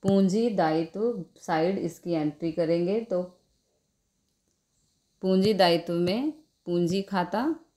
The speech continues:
और यहाँ पर हमारी चुकाना शेष वेतन, देखो ये रहा तीन हज़ार, है ना,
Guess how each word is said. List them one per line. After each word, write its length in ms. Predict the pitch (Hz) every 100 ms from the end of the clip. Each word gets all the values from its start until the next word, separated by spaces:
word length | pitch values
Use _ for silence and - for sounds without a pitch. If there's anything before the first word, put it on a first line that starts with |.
| _
और 180 | - 160
यहाँ 340 | 160 160 160 156
पर 160 | 185 247
हमारी 580 | 196 156 156 175 214 247 _ _ _ _ -
चुकाना 480 | 185 180 170 175 190
शेष 340 | - 170 170 160
वेतन, 360 | 147 147 139
देखो 220 | 151 151
ये 160 | 151 143
रहा 260 | 147 131 147 _ _
तीन 220 | 175 170 160
हज़ार, 380 | 139 - - - -
है 60 | 165
ना, 140 | 262